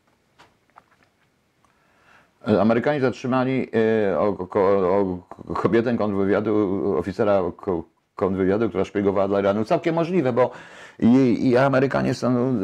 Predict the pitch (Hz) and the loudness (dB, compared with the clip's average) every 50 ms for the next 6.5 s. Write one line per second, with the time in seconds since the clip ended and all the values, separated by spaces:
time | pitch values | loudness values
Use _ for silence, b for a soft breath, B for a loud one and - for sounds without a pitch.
0 | 110 127 113 95 - 131 117 123 127 - 143 156 160 143 - - - 101 95 104 | 2 4 4 4 4 4 2 0 0 0 0 2 2 0 0 0 0 2 2 2
1 | 101 110 107 104 113 101 117 113 113 117 113 117 135 135 113 95 92 78 73 78 | 2 2 2 2 2 2 2 0 0 0 0 2 4 4 4 2 0 -4 -4 -2
2 | 95 107 107 - 151 156 185 175 - - 131 101 101 87 - 85 - 92 98 107 | -2 -2 0 0 -2 0 0 -2 0 -2 -2 0 0 0 0 0 2 2 2 2
3 | 107 - - 104 - - 110 - 117 110 - - 98 87 - - 107 110 110 98 | 2 2 -2 -2 -2 -2 -2 -2 -2 -2 0 -2 -2 -2 -2 -4 -2 -2 -2 0
4 | 98 98 95 98 107 - - 101 98 95 95 101 98 92 101 95 95 98 95 104 | 0 0 2 2 0 0 2 0 2 2 2 2 0 -2 -2 -2 0 2 2 2
5 | 92 - - 107 104 - 104 92 - 104 92 90 98 95 - - 101 98 92 101 | 0 0 -4 -6 -4 -2 -2 0 0 0 2 2 0 0 0 2 2 2 2 2
6 | 101 90 87 87 71 76 73 87 - | 0 0 0 0 0 0 -2 -2 -4